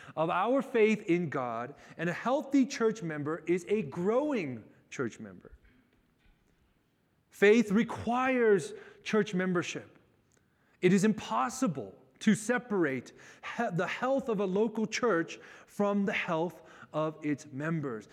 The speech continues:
And it is impossible to divide the well-being of a church member from his or her spiritual growth and discipleship. All of this intertwines. And so we're gonna talk about what a healthy church member looks like,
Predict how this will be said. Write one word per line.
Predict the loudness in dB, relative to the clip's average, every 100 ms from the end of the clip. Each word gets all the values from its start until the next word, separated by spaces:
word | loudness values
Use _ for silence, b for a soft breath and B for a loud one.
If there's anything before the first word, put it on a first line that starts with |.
| B
And | -6 -4
it | -4
is | -4
impossible | -6 -8 -8 -2 0 0 -2 -4 -6 -10 -2
to | 0 0
divide | 0 -2 -2 0 0 0 -4 -10 B B B
the | -4
well-being | 0 2 2 0 2 0 0
of | 0
a | -2
church | -2 -2 -2 -2
member | -6 -4 -6 B B -12
from | -6 -4 -4
his | -4 -2 0 -2 B B B B
or | -6 -4
her | -4 -4 -2 -4 -8 B -20
spiritual | -6 0 0 -2 -6 -6
growth | -4 -6 -6 -10 -10
and | -8 -8
discipleship. | -10 -10 -12 -14 -16 -18 -6
All | 0 2 2
of | 2
this | 0 -2
intertwines. | -6 -4 -4 -6 -8 -10 -10 -12 -12
And | -4
so | -2
we're | 0
gonna | -2
talk | -2 -4 -4
about | -2 -2 -4 B B B 0
what | 2 4
a | 0 -6 -12
healthy | -4 -2 2 2
church | 2 0 -2
member | -2 -2 -2 0
looks | 0 -2 -6
like, | -10 -8 -10